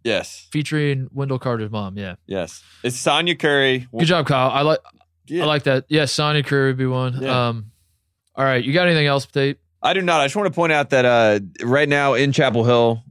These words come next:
Speaker 1: there are four basketball teams all practicing in the same facility at the Dean Dome. It is the Boston Celtics with Kyrie Irving wearing all Duke gear.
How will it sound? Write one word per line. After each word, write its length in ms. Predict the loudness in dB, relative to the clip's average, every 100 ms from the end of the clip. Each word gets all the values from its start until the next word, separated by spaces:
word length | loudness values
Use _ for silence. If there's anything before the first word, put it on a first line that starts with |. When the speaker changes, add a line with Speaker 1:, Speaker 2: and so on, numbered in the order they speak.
| _ -6
Speaker 1:
there 420 | -2 0 -2 -4 -2
are 220 | 0 0
four 300 | -2 -2 2
basketball 500 | 2 0 0 -2 -2
teams 240 | -4 -2
all 100 | -2
practicing 520 | 0 0 -2 -6 -6
in 60 | -6
the 60 | -6
same 220 | -8 -8
facility 340 | -6 -4 -4
at 80 | -6
the 80 | -8
Dean 180 | -8 -4
Dome. 380 | -4 -4 -8 -8
It 100 | -6
is 160 | -6 -8
the 80 |
Boston 340 | -4 -4 -4 -8
Celtics 540 | -4 -4 -4 -10 -10
with 140 | -16 -4
Kyrie 340 | -2 0 -2
Irving 300 | -2 -4 -6
wearing 260 | -4 -4 -2
all 160 | -2
Duke 300 | -2 -8 -8
gear. 420 | -6 -4 -4 -6